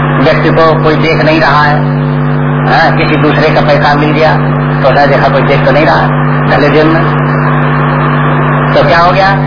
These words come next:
कि पैसे ने उसके मन में विकार उत्पन्न कर दिया। क्यों, किसको मन में विकार उत्पन्न कर देगा?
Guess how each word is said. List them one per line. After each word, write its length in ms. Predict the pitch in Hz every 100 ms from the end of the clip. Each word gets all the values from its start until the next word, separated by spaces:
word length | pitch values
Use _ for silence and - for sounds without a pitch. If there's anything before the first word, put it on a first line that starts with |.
| - - - - - -
कि 80 | -
पैसे 400 | - 156 - 170
ने 140 | 156
उसके 240 | 175 147 160
मन 160 | 156
में 140 | 156 175
विकार 280 | 147 151 147
उत्पन्न 260 | - -
कर 60 | -
दिया। 300 | - - - - - - - - - - - - - - - - - - - - - - - - - - - - - - - - - - - - -
क्यों, 220 | 180 185
किसको 320 | 196 - 214
मन 120 | 196 208
में 100 | 208
विकार 320 | - 202 202
उत्पन्न 220 | 208 214
कर 120 | 202
देगा? 220 | 208 208